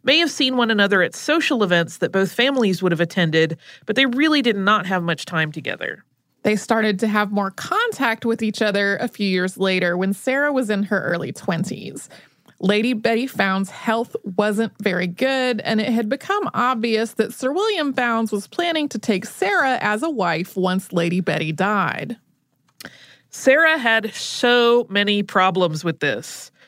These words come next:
Speaker 1: She did not want to marry Sir William. She thought he was repulsive, and she found his attention to her to be gross and inappropriate.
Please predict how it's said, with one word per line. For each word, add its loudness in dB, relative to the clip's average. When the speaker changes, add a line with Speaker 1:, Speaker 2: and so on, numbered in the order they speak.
Speaker 1:
She 2
did 2
not 6
want 2
to 0
marry 2
Sir 0
William. 0
She -2
thought 2
he 0
was 2
repulsive, 2
and -6
she -4
found -4
his 0
attention 0
to 2
her 4
to -12
be 0
gross 2
and 0
inappropriate. -2